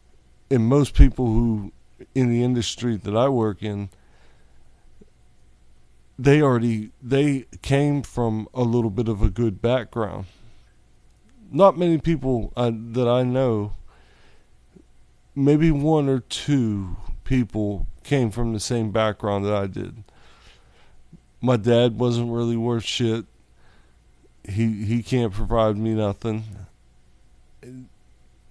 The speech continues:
and provided very little. My mom's dead,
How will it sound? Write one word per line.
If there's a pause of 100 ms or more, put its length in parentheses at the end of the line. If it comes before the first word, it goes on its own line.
(140)
and
provided
very
little. (1400)
My
mom's
dead,